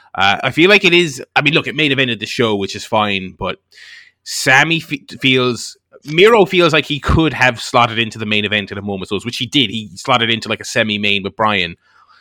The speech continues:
And that kind of, that goes along with what Tony Khan and other people push about the T N T title, which is that it's not mid-card. He, they, he obviously wanted to be, like, eighties I C title, like,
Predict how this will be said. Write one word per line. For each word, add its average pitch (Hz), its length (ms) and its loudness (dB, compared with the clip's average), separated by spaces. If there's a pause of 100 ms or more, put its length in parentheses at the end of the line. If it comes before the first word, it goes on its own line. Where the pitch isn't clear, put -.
(240)
And 110 160 2
that 131 180 4
kind 135 180 2
of, 117 260 0
that - 180 0
goes 131 240 4
along 117 300 4
with 104 140 -6
what 110 200 0 (260)
Tony 110 240 -4
Khan 107 300 0
and 101 100 -2
other 98 120 -2
people 104 280 -8
push - 420 -4
about - 180 -6
the - 40 -20
T 95 220 -8
N - 40 -10
T 135 160 -2
title, 92 360 -10 (260)
which 85 120 -16
is - 20 -6
that 104 100 -4
it's - 140 -10
not 117 240 2
mid-card. 95 500 -4
He, 95 160 -12 (140)
they, 98 100 0
he 104 100 -6
obviously 110 360 -4
wanted 104 440 -4
to 87 100 -18
be, 95 200 -6
like, 92 300 -4
eighties 95 420 -4
I 92 140 -6
C 92 240 -14
title, 78 420 -14
like, 80 160 -18